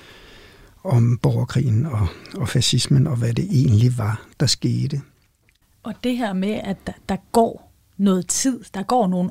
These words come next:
Speaker 2: år, før et land er klar til, eller måske helt forstår at kunne forholde sig til sin svære fortid, det kender man også fra mange andre steder i, i verden. Det talte vi også lidt om i går, men et af de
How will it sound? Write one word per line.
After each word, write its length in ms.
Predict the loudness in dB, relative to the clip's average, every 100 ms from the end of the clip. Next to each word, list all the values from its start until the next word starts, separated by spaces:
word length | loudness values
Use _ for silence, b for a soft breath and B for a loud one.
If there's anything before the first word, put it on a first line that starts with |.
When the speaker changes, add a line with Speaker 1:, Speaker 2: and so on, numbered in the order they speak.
| 0
Speaker 2:
år, 260 | -2 -2
før 540 | -8 -2 -2 -2 -6 -10
et 180 | -10 -2
land 240 | -2 -2
er 100 | -4 -8
klar 300 | -4 -4 -4
til, 380 | -4 -4 -4 -4
eller 140 | -6
måske 360 | -6 -8 -8 -10
helt 240 | -6 -8
forstår 560 | -6 -8 -4 -2 0 -2
at 60 | -4
kunne 140 | -8
forholde 400 | -6 -2 -2 -4
sig 180 | -8 -8
til 200 | -8 -6
sin 200 | -6 -4
svære 320 | -4 -4 -4
fortid, 440 | -2 -2 -2 -6 -8 B B B -4
det 80 |
kender 180 | 0 2
man 140 | 4 2
også 220 | -2 -4
fra 300 | -2 -2 -4 -4
mange 300 | 0 0 0
andre 260 | -2 -4
steder 480 | -6 -4 -2 -2 -4 -4
i, 260 | -2 -2 -4
i 320 | -8 -4 -2
verden. 420 | -2 0 -2 -2 B B B
Det 100 | -4
talte 240 | 0 -2 -2
vi 60 |
også 200 | -4 -4 -4
lidt 120 | -2
om 200 | -4 -4
i 120 | -8
går, 300 | -6 -4 -4
men 160 | -2 2
et 160 | 2
af 80 | 2
de 260 | 2 0